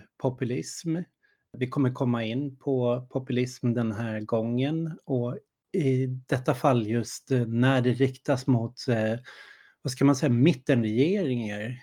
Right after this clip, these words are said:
centristiska mittenregeringar och tar en, eh, rätt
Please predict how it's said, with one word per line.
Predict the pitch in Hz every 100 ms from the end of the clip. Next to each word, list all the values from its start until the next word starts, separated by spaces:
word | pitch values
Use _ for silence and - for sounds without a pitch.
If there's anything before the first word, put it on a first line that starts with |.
| -
centristiska | - - 147 - 175 - - 156 - 156
mittenregeringar | 147 143 131 131 113 113 123 143 139 131 120 104
och | 123 123 120 127 - - - _ _ -
tar | 143 123 117 117
en, | 156 131 120 117 113
eh, | 113 113 120 - _ _
rätt | 147 127